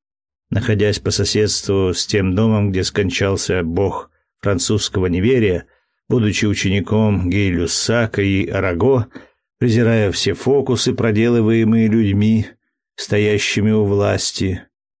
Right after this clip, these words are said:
незнакомец, очевидно, поддался обаянию поэзии, которому все мы часто поддаёмся, как бы для того, чтобы избежать горьких истин — приводящих в отчаяние,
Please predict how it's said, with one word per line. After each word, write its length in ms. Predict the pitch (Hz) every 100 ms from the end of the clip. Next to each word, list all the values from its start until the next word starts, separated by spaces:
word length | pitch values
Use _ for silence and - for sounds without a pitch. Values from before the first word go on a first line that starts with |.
| _ _
незнакомец, 680 | - 123 123 127 165 151 123
очевидно, 800 | 131 127 127 143 113 120 117 104
поддался 500 | - 104 113 110 -
обаянию 480 | 101 101 107 107 107
поэзии, 680 | 98 101 117 110 90 82 - - _ _
которому 540 | 98 104 117 107 110 95
все 380 | - - -
мы 120 | - -
часто 520 | - 127 120 - 113
поддаёмся, 1040 | 123 101 90 104 98 104 95 - - 87 - _ _ -
как 240 | 107 98
бы 120 | 87
для 200 | 185 185
того, 320 | - 107 120
чтобы 520 | 113 - 113 101 110 -
избежать 720 | 123 101 87 95 87 104 90
горьких 560 | 87 95 - 90 80 -
истин — 560 | - 95 - - 71 76 - _ _ -
приводящих 720 | 104 101 95 101 - 98 -
в 60 | 85
отчаяние, 800 | 82 - - 135 135 117 117